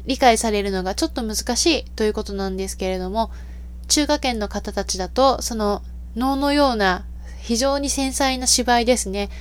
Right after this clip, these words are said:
芝居というよりも、気というか雰囲気というか、そういうものじゃないかと思うんですけれども、そういったものもすごく共感して、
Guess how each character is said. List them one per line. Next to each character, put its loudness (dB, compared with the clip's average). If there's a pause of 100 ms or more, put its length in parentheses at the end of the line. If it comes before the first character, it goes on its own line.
(560)
芝 6
居 8
と 4
い 6
う 4
よ 4
り -2
も、 -4 (680)
気 -8
と 4
い 2
う 2
か 4
雰 -4
囲 -2
気 -10
と 2
い 4
う 0
か、 2
そ 2
う 4
い 2
う 0
も 4
の 0
じ 0
ゃ 0
な 0
い -2
か -2
と -4
思 -2
う -4
ん -6
で -6
す -10
け -4
れ -4
ど -6
も、 -4 (840)
そ 0
う 2
い 2
っ -10
た 6 (320)
も -4
の -2
も 2 (500)
す -2
ご 0
く -8
共 2
感 2
し -2
て、 4